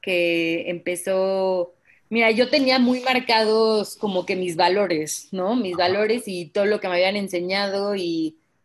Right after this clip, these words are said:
Speaker 1: pues, al estar en una escuela, bueno, católica y de niñas y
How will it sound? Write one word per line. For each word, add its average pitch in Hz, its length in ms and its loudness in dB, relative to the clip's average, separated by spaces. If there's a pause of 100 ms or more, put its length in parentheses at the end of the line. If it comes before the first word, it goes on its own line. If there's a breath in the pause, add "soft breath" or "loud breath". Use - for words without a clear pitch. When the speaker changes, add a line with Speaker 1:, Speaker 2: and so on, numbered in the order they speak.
Speaker 1:
pues, 190 180 -4
al 196 160 2
estar 214 440 2
en 214 120 2
una 214 120 0
escuela, 208 340 2
bueno, 185 240 -2
católica 208 840 -2 (280)
y 170 520 -4
de 185 160 -2
niñas 214 560 -2
y 170 260 -6